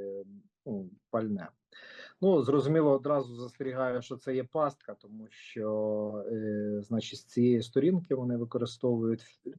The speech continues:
фішингову сторінку, е, після чого, коли, е, значить, користувач переходить, е, зрозуміло, що з-, е, потім зловмисниками відбувається несанкціоноване втручання.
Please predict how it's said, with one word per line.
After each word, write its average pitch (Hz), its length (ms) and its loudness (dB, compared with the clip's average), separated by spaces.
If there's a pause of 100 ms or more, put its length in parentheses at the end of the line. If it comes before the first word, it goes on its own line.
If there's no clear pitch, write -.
фішингову 139 600 -2
сторінку, 190 580 0 (600)
е, 131 540 4
після 139 340 2
чого, 143 800 0
коли, 127 360 -4 (420)
е, 110 500 -6 (100)
значить, 120 580 -2 (220)
користувач 127 600 2
переходить, 151 640 -2 (800)
е, 120 260 0
зрозуміло, 123 600 -2
що 117 680 -2
з-, 110 360 -8
е, 117 560 0
потім 120 580 -2 (180)
зловмисниками 107 680 -6
відбувається 107 800 -2
несанкціоноване 107 880 -2
втручання. 80 640 -16